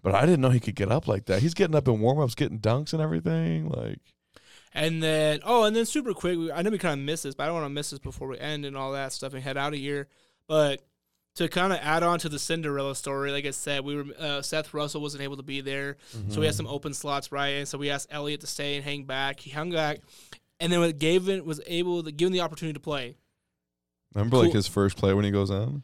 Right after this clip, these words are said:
Speaker 2: So that's what I'm, that's what I'm about to get to. So he gets there, and he laces up. Coach puts him in, uh, a couple minutes into the game. He swings, swings it back to the top of the key, and then he's just waiting to catch and shoot. And then he gets it back, and then he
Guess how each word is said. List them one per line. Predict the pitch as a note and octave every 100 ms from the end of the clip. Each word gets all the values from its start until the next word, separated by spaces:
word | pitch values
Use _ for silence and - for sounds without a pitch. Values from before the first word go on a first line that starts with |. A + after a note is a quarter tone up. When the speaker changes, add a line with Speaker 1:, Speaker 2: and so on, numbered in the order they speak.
| _
Speaker 2:
So | - E3+ D#3+
that's | E3 G3
what | F3
I'm, | D#3+
that's | D3+
what | E3+
I'm |
about | D#3
to | D3
get | D3 C#3+
to. | C#3
So | C3 C#3+
he | D3
gets | E3 E3 -
there, | D#3+ D#3+ D#3+ D#3 _ _ _ _
and | D3 C#3+
he |
laces | D3 D3+ D3
up. | D3 D3 -
Coach | D#3 D3+ -
puts | D#3+ D#3
him | C#3+
in, | C#3+ C#3+ C#3+ C#3 _ _ - _
uh, | C#3 C#3+
a | C3+
couple | D3
minutes | C#3+ C3+
into | C#3 C3+
the | C#3
game. | E3+ G#3 G#3+ G#3+ G3+ _ _ _
He | - F#3+
swings, | - F#3+ A3+ A#3+ A#3 - - -
swings | - F3+ F#3+
it | F#3
back | F3+
to | F3
the |
top | D3+ D3+ D3
of |
the | C3+
key, | G3+ G#3+ G#3+ G#3+ - _ -
and | - D#3+
then | D3+
he's | F3+
just | E3
waiting | D#3 D3+
to | C#3
catch | - C#3
and | B2+
shoot. | E3+ C#3+ - -
And | D#3
then | D3+
he |
gets | C#3+ F#3+ -
it | E3+
back, | F3+ E3+ D3 - - _ - -
and | D#3 D#3
then | D#3 C#3+
he | C#3+